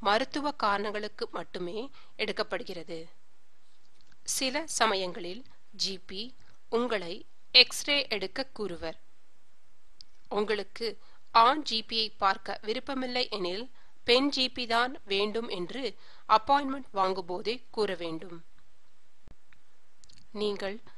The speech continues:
ஜி பியை மாற்றினால் ஜி பியிடம் எந்த இடத்திற்கு மாறுகிறீர்கள் என்பதையும் உங்களை பற்றிய விவரங்களையும் புதிய ஜி பிக்கு மாற்றுமாறு கூறவும். இப்படி செய்தால்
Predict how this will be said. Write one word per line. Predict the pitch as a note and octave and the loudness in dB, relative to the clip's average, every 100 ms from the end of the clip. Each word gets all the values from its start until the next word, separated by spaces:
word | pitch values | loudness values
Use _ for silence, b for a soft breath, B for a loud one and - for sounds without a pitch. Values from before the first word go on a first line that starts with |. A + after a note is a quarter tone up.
| b - | b -2
ஜி | F#3+ C4 D4 | 0 0 0
பியை | D4+ D#4 C#4+ | -2 -2 -2
மாற்றினால் | F3+ F3 - F3 E3 A#3 b b - | -2 0 -2 -4 -6 -8 b b -4
ஜி | E3+ A#3 | 0 0
பியிடம் | - F#3 F3 E3+ A#3+ - B B | -2 -4 -2 -4 -4 -8 B B
எந்த | - A3+ C4+ D#4+ C#4+ | 6 6 6 4 2
இடத்திற்கு | G#3 - A3+ A3+ A#3+ - | 2 0 -2 -2 -6 -2
மாறுகிறீர்கள் | F#3 G3 G#3 G#3+ G#3+ A3 - | 0 0 0 -2 -2 -4 -4
என்பதையும் | F3 E3+ F3 E3+ F3 B3+ b b b - | -6 -4 -6 -6 -6 -6 b b b 0
உங்களை | A3+ C4 D4+ D#4 | 2 4 4 2
பற்றிய | - G3+ - A3 A#3 | 2 0 0 -2 -2
விவரங்களையும் | F#3+ G3 G3+ F#3+ E3+ E3 E3 G#3+ - b b | -2 -2 -2 -4 -6 -6 -6 -6 -8 b b
புதிய | - C4 C#4+ D4+ D#4+ - | -4 -2 0 0 0 -4
ஜி | G#3+ G#3 | -2 -2
பிக்கு | G#3 - A#3 - | -4 -6 -6 -4
மாற்றுமாறு | F#3 F#3 G3 E3+ D#3+ E3 C4 - | -2 -2 -2 -4 -4 -6 -8 -6
கூறவும். | F#3 E3 D3 D3+ D3+ - b b b b | -4 -4 -4 -6 -6 -8 b b b b
இப்படி | A#3 - D#4 | 0 4 4
செய்தால் | C#4+ - E3 D#3+ E3 | 2 -2 -4 -2 -4